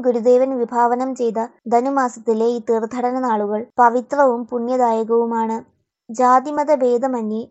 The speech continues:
മനുഷ്യരെ ശിവഗിരിയിലെ ഗുരുസന്നിധിയിലേക്ക് ആനയിക്കാൻ കഴിയണം. രാഷ്ട്രീയ വൈരവും മതസ്പർദ്ധയും വ്യക്തിവൈരാഗ്യങ്ങളും അക്രമവാസനകളും ഇല്ലാതാകാൻ ശിവഗിരിയും ഗുരുദർശനവും സഹായകരമാകും. മതത്തിന്റെ പേരിൽ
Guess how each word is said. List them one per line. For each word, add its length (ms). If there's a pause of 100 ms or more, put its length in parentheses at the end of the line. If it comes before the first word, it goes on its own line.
(120)
മനുഷ്യരെ 480
ശിവഗിരിയിലെ 680 (200)
ഗുരുസന്നിധിയിലേക്ക് 1000
ആനയിക്കാൻ 560
കഴിയണം. 460 (580)
രാഷ്ട്രീയ 600
വൈരവും 540 (200)
മതസ്പർദ്ധയും 840 (160)
വ്യക്തിവൈരാഗ്യങ്ങളും 1200
അക്രമവാസനകളും 1000
ഇല്ലാതാകാൻ 580 (200)
ശിവഗിരിയും 680
ഗുരുദർശനവും 720
സഹായകരമാകും. 920 (680)
മതത്തിന്റെ 560
പേരിൽ 320